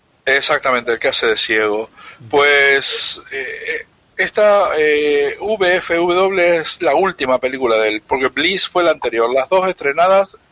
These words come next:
dos mil diecinueve. Su película anterior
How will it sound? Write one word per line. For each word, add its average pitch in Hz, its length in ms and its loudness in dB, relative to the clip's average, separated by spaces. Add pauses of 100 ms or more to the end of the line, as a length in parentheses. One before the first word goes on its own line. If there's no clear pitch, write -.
dos 139 160 0
mil 165 160 -8
diecinueve. 113 640 -2 (680)
Su 151 200 0
película 190 440 0
anterior 196 680 0